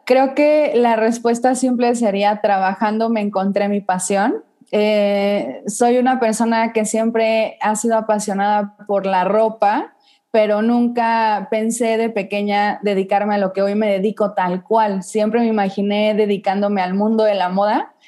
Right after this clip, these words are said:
Me veía en pasarelas y en Nueva York y en París como toda persona de moda se imagina de pequeña. Y pues la vida me llevó a así dedicarme a algo que tiene que ver con la vestimenta, pero no a diseñar tal cual las prendas.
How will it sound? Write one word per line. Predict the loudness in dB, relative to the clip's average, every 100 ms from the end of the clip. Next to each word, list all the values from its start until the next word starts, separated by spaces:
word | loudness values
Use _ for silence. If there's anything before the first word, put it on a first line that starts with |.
| _ _
Me | 0 2
veía | 4 2 2 2 2 2 0
en | 0 0
pasarelas | -2 0 0 0 0 0 0 -2
y | -2
en | -2 -2
Nueva | -2 -2
York | 0 0 0
y |
en | -2 0
París | 0 0 -4
como | -4 -2 0
toda | 2 2 2
persona | 0 0 0 0
de | 0 0
moda | 0 0 -2
se | -2
imagina | -4 -4 -4 -2 0 2 0 -2
de | -2 0
pequeña. | 0 0 0 2 2 0 -2 _ -20 -20 _
Y | 4 6 6 4
pues | 2 2
la | 2 4
vida | 4 4
me | 2
llevó | 4 4 4 2
a | 2 2 2 2 0
así | 0 0
dedicarme | 2 2 2 2 2
a |
algo | 0 0
que | -2
tiene | -2 -4 -2
que | 0
ver | 0
con | 0 -2
la | -2
vestimenta, | -4 -4 -4 -2 0 0
pero | 0 0 -2
no | 0 0
a |
diseñar | 0 -4 -4 -4 -2 0 0 0
tal | 0 0
cual | 0 0 0
las | -2 -2
prendas. | -4 -2 -6 -8 -12 -16